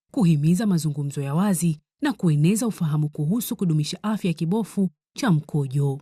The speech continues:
Watu wengi wanaona aibu kuzungumzia juu ya matatizo ya kibofu, lakini mwezi huu unatoa fursa nzuri ya kubadilisha hali hiyo na kuelimisha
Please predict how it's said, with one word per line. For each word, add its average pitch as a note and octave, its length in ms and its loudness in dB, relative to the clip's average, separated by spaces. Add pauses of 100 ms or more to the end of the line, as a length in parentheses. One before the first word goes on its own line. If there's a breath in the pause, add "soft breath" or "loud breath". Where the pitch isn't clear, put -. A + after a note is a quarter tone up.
(480)
Watu A#3+ 260 -4
wengi D#4+ 560 -2
wanaona F3+ 460 6
aibu A3 240 2
kuzungumzia D#3+ 640 2
juu E3+ 140 2
ya C4+ 60 2
matatizo D3+ 480 -2
ya C3+ 60 -8
kibofu, C#3 580 -10 (480)
lakini G3+ 320 2
mwezi D#3 340 2
huu B3 140 2
unatoa D#3+ 320 0
fursa G#3 420 -4
nzuri D#3 540 0 (300)
ya C4 120 -2
kubadilisha E3+ 640 0
hali D3+ 200 -2
hiyo G#3 420 0 (200)
na C#4 120 0
kuelimisha D#3 560 0